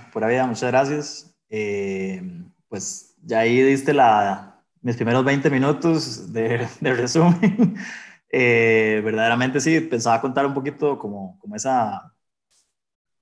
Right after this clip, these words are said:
digamos, esa, esa reseña de vida. Eh,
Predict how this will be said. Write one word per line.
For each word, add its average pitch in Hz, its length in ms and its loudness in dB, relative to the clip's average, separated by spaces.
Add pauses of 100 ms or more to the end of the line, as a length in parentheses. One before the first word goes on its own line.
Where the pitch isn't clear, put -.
digamos, 120 360 -6
esa, 117 1200 -2 (340)
esa 127 140 -10
reseña 135 840 -6
de 104 120 -14
vida. 147 480 -6 (180)
Eh, 107 600 -8